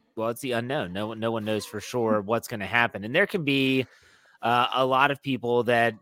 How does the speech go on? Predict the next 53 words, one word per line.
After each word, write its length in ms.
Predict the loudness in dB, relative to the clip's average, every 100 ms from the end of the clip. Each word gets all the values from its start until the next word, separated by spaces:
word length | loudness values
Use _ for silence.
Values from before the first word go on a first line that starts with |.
| _ -10
nah, 500 | -4 0 4 4 2
that's 260 | 0 -4
not 320 | 0 0 0
their 180 | 2 2
best. 400 | 4 2 2 -2
And, 180 | -4 -2
and 160 | -2 0
when 120 | 2
they 100 | 2
think 180 | 2 0
about 200 | 2 2
the 60 | -2
Steelers, 520 | -2 2 4 2 2
they 160 | 4
automatically 560 | 4 2 2 -2 -2 -6
think 160 | -4 -6
of 140 | -2
doom. 400 | 2 2 0 -10 _ _ _ _ -4
Uh, 180 | -4 -4 -6
and 100 | -4
there 80 | 0
were 120 | 0
people 400 | 0 -4 -2 2
that 120 | 2
when 120 | 2 0
we 160 | 0
found 300 | 2 2 2
out 240 | 2 2 0
that 100 | -2
Vox 320 | 0 0 0
Media 220 | -2 -2
was 120 | -2
dropping 380 | -2 -2 -2 0
our 100 | -2
podcast, 600 | 0 -2 -2 -2 -4 -2
they 120 | 0
immediately 400 | 0 0 -2 -4
thought, 300 | -4 -2 -2 -2
"Well, 220 | -2 -2 -4
there, 220 | -6 -4
that 140 | -4 -4
was 140 | -4
a 40 |
good 220 | -2 2 6
ride, 320 | 8 8 6
guys. 300 | 4 4 2
Like, 160 | 0
it 60 | 0
was 100 | 0
a 40 |
lot 140 | 0 0
of 80 | -2
fun." 300 | -2 -2